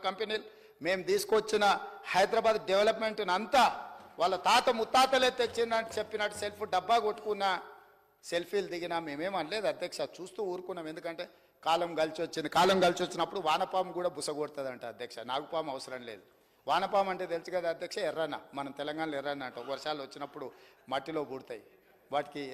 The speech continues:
ఎటు పోతాయో ఎటు వస్తాయో తెలియదు కదా. వానపాములు కూడా బుస కొడతాయి అధ్యక్ష. కొన్నిసార్లు కాలం కలిసి వచ్చినప్పుడు కొంతమంది,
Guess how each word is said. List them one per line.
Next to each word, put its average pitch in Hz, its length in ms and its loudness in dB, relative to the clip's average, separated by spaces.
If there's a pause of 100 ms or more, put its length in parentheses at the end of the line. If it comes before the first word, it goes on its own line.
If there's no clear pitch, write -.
(140)
ఎటు 135 180 -10
పోతాయో 160 360 0
ఎటు 147 160 -6
వస్తాయో 147 320 -4
తెలియదు 127 300 -6
కదా. 104 100 -14 (380)
వానపాములు 180 640 2
కూడా 180 180 -2
బుస 165 140 -8 (100)
కొడతాయి 165 300 -2
అధ్యక్ష. 139 220 -10 (100)
కొన్నిసార్లు 156 420 -6
కాలం 151 300 -2
కలిసి 139 220 -8
వచ్చినప్పుడు 147 340 -14
కొంతమంది, 208 460 -4